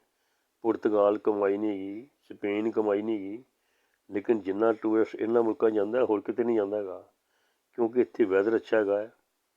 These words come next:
ਲੋਕ ਅੱਛੇ ਹੈਗੇ ਵੇ, ਇਸ ਕਰਕੇ ਟੂਰਿਸਟ ਬਹੁਤ ਜ਼ਿਆਦਾ ਜਾਂਦਾ ਹੈ। ਤੇ ਜਿਹੜੀ ਵੀ ਕੰਟਰੀ 'ਚ ਟੂਰਿਸਟ ਜਾਂਦਾ ਹੈ, ਉਸ ਦੇਸ਼ ਵਿੱਚ ਕਮਾਈ ਹੁੰਦੀ ਹੁੰਦੀ ਹੈ।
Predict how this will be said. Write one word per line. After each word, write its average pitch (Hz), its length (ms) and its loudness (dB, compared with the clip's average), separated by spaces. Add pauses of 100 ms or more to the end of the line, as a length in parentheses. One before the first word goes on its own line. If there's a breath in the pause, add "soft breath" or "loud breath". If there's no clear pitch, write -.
(760)
ਲੋਕ 101 480 0
ਅੱਛੇ - 320 0
ਹੈਗੇ 98 160 0
ਵੇ, 110 240 -10 (800)
ਇਸ - 160 -6
ਕਰਕੇ 110 280 0
ਟੂਰਿਸਟ 107 360 -2
ਬਹੁਤ 104 300 -2
ਜ਼ਿਆਦਾ 104 140 2
ਜਾਂਦਾ 95 320 -4
ਹੈ। 117 80 -12 (600)
ਤੇ 107 100 -6
ਜਿਹੜੀ 101 280 -2
ਵੀ 131 140 -4 (120)
ਕੰਟਰੀ 104 380 -2
'ਚ 104 60 -16
ਟੂਰਿਸਟ 101 220 -4
ਜਾਂਦਾ 104 240 0
ਹੈ, 127 100 0 (120)
ਉਸ - 300 -6
ਦੇਸ਼ 98 320 -4
ਵਿੱਚ 107 140 -6
ਕਮਾਈ 98 400 -2
ਹੁੰਦੀ 98 280 -4
ਹੁੰਦੀ 90 360 -8
ਹੈ। 73 140 -20